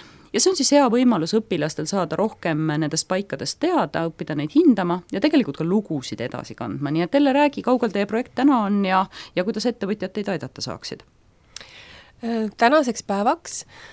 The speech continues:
Speaker 2: äh, viime me seda projekti läbi teist, äh, korda. Esimest korda tegime seda kaks aastat tagasi pilootprojektina.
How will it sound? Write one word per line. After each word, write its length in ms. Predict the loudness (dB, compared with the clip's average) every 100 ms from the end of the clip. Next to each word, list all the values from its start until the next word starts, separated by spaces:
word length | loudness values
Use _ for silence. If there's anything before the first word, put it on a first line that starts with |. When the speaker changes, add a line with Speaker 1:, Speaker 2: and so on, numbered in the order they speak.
| -20 -20 -10
Speaker 2:
äh, 240 | -4 -2 0
viime 240 | 0 2 2
me 160 | 0
seda 240 | -2 -2 -2
projekti 400 | 0 0 0 -2
läbi 400 | -2 0 0 0 -4 _ _ _ _ _ -8 2
teist, 560 | 2 2 -2 -6 -4
äh, 560 | -2 0 0 -2 -2 -6 -10 _
korda. 540 | -2 -2 -2 -2 0 0 -2
Esimest 480 | -4 -2 0 -2 -2
korda 240 | -2 0 -2
tegime 320 | -2 0 0 0
seda 300 | -2 -2 2
kaks 320 | 2 2 -2
aastat 320 | -2 -4 0
tagasi 480 | 2 4 4 2 -2 -4 -10 -2
pilootprojektina. 1040 | 0 2 0 -6 -6 -4 -4 -2 -2 0